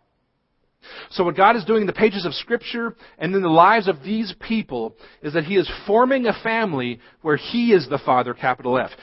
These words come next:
We don't call him God the Father by accident. We pray our Father on many Sunday mornings for a reason. It's because we are his children, newly defined as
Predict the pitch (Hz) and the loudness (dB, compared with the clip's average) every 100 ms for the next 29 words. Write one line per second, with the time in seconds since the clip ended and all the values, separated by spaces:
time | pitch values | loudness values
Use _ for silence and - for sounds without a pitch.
0 | - - 220 233 214 208 202 160 156 139 | -20 -6 -6 -2 2 4 2 0 0 -2
1 | 135 156 151 110 113 117 123 131 - 107 | -2 0 0 -2 -4 -6 -6 -8 -8 -14
2 | 87 _ - - 147 - - 214 233 233 | -14 _ -20 -10 -10 -8 0 2 4 8
3 | 185 156 - 147 131 123 123 - - - | 8 8 0 2 2 0 -6 -8 -20 -12
4 | 123 131 147 143 - 139 135 135 147 131 | -8 -4 -4 -4 -4 -4 -4 -2 -2 -4
5 | 123 - 127 117 202 135 110 110 - 147 | -8 -6 -6 -4 -6 -8 -12 -16 -12 -12
6 | - 156 175 139 - - - 139 185 - | -10 -2 2 2 0 -16 -12 -8 -4 -2
7 | 143 139 135 143 120 - _ - - - | 2 2 0 -6 -8 -14 _ -14 -10 -2
8 | 190 175 120 113 - _ _ _ - - | -2 -2 -6 -14 -16 _ _ _ -20 -16
9 | 135 196 247 277 226 247 - 208 165 131 | -4 0 2 0 0 -4 0 0 0 -2
10 | 117 117 - _ 147 131 | -4 -10 -14 _ -4 -4